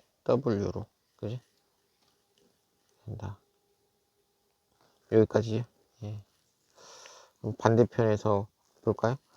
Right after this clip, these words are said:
여기는 이 구조물이 이게 H빔이에요. H빔. 여기가 전기실이 있어요. 전기실. 전 큐-, 전기실 큐비클이 있는데 좀 독특한 큐비클이에요. 예. 이 단으로 이렇게 돼 있어가지고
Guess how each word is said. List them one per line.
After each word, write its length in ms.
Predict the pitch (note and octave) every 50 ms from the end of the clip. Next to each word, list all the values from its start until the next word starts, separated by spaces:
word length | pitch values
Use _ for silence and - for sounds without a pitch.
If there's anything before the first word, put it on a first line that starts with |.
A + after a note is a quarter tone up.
| - - - - _ -
여기는 440 | - A2+ A#2+ C3+ C3 B2+ A#2 A2+ G#2+
이 20 | G2+
구조물이 680 | - - - G#2+ A#2 A#2+ B2 A#2 A2 G#2 A2 G#2+ G2+
이게 300 | G2 G2+ G2 F#2 E2+ A2
H빔이에요. 880 | A#2+ A#2+ - - - - - - A#2 A#2 A2 G#2 G2 F#2+ F#2+ G2 C3 B2+ - - G2
H빔. 560 | G2 G2+ G2+ - - - G#2+ F#2+ F#2 F#2 F#2+
여기가 420 | G#2 G#2+ G#2+ A#2 A2+ G#2 A2 G#2
전기실이 680 | - - - B2 B2 A2 A#2 A2 G#2+ - G#2 G2 G2+
있어요. 260 | G2 G2 - G2 G2 G2
전기실. 640 | - - G#2 G2+ G2 G2+ G2 G2+ G2+ G2+ A2+ C#3+ - _ _ _ _ _ _ _ _ _ _ _ _ _ _ _ _ _
전 200 | - G#2 G2+ F#2 -
큐-, 240 | - - G2 F#2+ E2+ - - - - - -
전기실 420 | - - A2 A2+ A2 G#2 - A2 -
큐비클이 540 | - - E3 F3 G#3 - - F3 C#3+ - A2+
있는데 420 | F#2+ G2+ G2+ G2 G2+ A2 A#2+ A2+ G2
좀 260 | - G2 G2+ F#2+ F#2+
독특한 840 | - - G#2+ - - - - - - B2+ A2 G#2 G#2+ G#2 G2+ F#2+
큐비클이에요. 800 | - - G#2+ G2 G2 - - - - - G2 G2 - F#2 G2 B2+ - - - - - - - - _ _ _ _ - - _ _ - - - - _ _ - - - -
예. 240 | D#2+ D2+ D#2+ F2 F#2 - _ _ _ - - - - - _ _ _ _ _ - _ -
이 100 | B2 A#2+
단으로 400 | C3+ C3 C3 B2 A2+ G#2 F#2+ F#2
이렇게 300 | F2+ F2 - - F#2 -
돼 120 | - G2 F2+
있어가지고 880 | F2 E2+ - F#2 F2+ F2 F#2 F2+ F2 F#2 F#2+ A#2 C3 C#3 A#2+ G2 F#2 G2